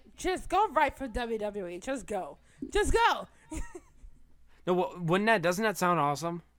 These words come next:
Speaker 1: Yes, it does.
Speaker 2: I think that'd be perfect, especially for a main event.
Speaker 1: I mean, it does sound awesome, you know, a way for Undertaker and Kane to just, you know,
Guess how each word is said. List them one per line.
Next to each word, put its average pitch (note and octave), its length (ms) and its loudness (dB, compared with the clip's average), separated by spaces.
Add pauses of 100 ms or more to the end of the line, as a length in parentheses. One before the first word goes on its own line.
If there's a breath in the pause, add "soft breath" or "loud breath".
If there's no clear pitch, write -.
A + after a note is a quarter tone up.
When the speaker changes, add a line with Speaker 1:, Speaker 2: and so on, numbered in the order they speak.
(220)
Speaker 1:
Yes, G3+ 220 -18
it G3 100 -20
does. - 360 -20 (840 soft breath)
Speaker 2:
I F3+ 120 4
think G#3+ 180 0
that'd F3+ 160 4
be D#3 80 2
perfect, D#3 400 -2
especially D#3 400 -4
for C#3+ 240 -2
a C3 40 -2
main C3+ 280 0
event. A#2 520 -8 (2000)
Speaker 1:
I A#3+ 140 -6
mean, C4+ 480 -6 (180)
it B3 220 -8
does D#4 300 -2
sound E4 240 -6
awesome, C4 320 -6
you C4 80 -10
know, A#3 240 -6
a - 20 -8
way A3+ 240 -8
for A3+ 80 -12
Undertaker G#3+ 540 -14
and G#3 280 -14
Kane B3 260 -12
to A#3+ 40 -12
just, G#3 320 -16
you F#3 80 -20
know, D#3+ 220 -8